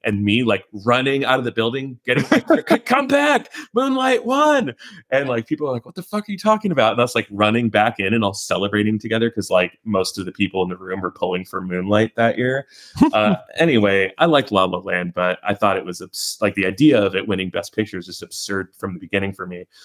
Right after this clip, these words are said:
Speaker 1: So I was ready to, like, be very <laughs> upset. Uh, so that was a, a, a you know, kind of a fun moment. And then Whiplash,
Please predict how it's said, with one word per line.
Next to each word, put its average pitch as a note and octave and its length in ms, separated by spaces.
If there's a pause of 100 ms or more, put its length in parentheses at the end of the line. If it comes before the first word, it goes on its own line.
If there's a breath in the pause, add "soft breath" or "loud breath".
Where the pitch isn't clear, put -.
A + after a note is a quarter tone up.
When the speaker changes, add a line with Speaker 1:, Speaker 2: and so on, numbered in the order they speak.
(120)
Speaker 1:
So G#2 140
I G2+ 60
was F#2 140
ready F#2 240
to, F#2 240
like, F2 200
be F2+ 140
very F2 380
<laughs> - 20
upset. - 680 (400 loud breath)
Uh, F#2+ 400
so A2+ 160
that A#2+ 140
was A2 120
a, F#2+ 460 (180)
a, G2 140
a F2+ 60 (420)
you G2+ 120
know, F2+ 180 (120)
kind F#2 160
of F2 80
a E2+ 40
fun F2 320
moment. F2 380 (300 loud breath)
And D#3 120
then F#3+ 120
Whiplash, A2 400